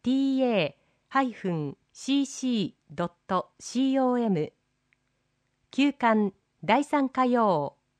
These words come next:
お話花束のお話会。絵本の読み聞かせ会です。三月十六日木曜、十一時から十一時三十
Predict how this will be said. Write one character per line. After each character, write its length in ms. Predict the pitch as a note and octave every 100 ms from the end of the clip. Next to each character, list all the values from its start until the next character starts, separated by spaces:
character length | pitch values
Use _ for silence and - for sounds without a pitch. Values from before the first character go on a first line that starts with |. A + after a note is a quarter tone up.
| _ _ _ _ _ _ _ _ _ _ _ _
お 80 | A3
話 420 | A3 D#4+ E4+ -
花 280 | D4+ D4 D#4
束 260 | D4+ A3+ G3
の 160 | D#3
お 60 | C#3
話 420 | E3 G#3+ A#3+ -
会。 300 | - E3+ C3 - _ _ _ _ _ _ _ _ -
絵 80 | F3
本 240 | D#4 E4
の 80 | C#4+
読 180 | F3+ F3+
み 160 | B3+
聞 140 | - -
か 100 | C#4
せ 160 | C#4+
会 220 | A3+ G3+
で 160 | D3 D#3
す。 120 | - _ _ _ _ _ _ _ _ _ _ _ _
三 280 | - D#4 E4
月 240 | D#4 A3+ F3+
十 220 | A3+ B3+
六 200 | B3+ C4
日 260 | B3 A#3+
木 280 | A3+ A3 C4
曜、 440 | B3+ B3 F#3+ D3 - D#3+
十 240 | A#3 D4+
一 240 | D4 D#4
時 80 | C4
か 140 | - D#3+
ら 120 | C3+
十 240 | G#3+ C4+
一 220 | C#4 C#4+
時 100 | G#3
三 260 | F3 G#3 A3+
十 140 | A3+